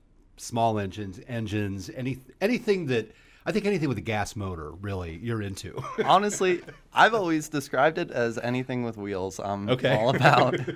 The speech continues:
Speaker 1: <laughs>
Speaker 2: um, I like everything from four-wheelers to snowmobiles, and,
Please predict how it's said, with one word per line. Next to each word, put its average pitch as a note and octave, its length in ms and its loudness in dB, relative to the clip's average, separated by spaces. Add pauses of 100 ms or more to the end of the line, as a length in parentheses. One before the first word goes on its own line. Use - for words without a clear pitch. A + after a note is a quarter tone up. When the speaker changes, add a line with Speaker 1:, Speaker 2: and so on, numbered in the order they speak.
Speaker 1:
<laughs> - 280 -18
Speaker 2:
um, F#2+ 460 -6 (300)
I A#2+ 160 2
like A2+ 280 0
everything G#2 520 -4
from F#2 420 -4
four-wheelers G2 800 -6
to D#2 360 -8
snowmobiles, F#2+ 880 -6
and, D#2 240 -12